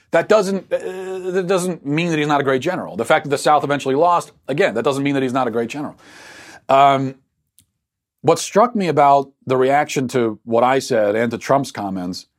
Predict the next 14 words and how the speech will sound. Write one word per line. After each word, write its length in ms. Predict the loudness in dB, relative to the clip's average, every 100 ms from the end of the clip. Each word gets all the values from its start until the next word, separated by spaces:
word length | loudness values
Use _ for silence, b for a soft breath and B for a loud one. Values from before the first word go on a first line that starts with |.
| _ _ _ _ _ _ -20 _
is 240 | -2 0
that 220 | 2 2 0
apparently 560 | -8 -6 -4 -2 -2
we've 220 | 0 -2
reached 280 | -2 -4 -6
a 40 | -10
point 500 | -8 -4 -4 -4 -8 _ _ _ _ _ _ _ _ _
where 300 | 0 2 4
we 160 | 2 0
aren't 260 | 0 0
even 220 | 0 -2 0
allowed 360 | 2 2 0
to 100 | -2
acknowledge 720 | -4 -2 0 0 0 -4 -10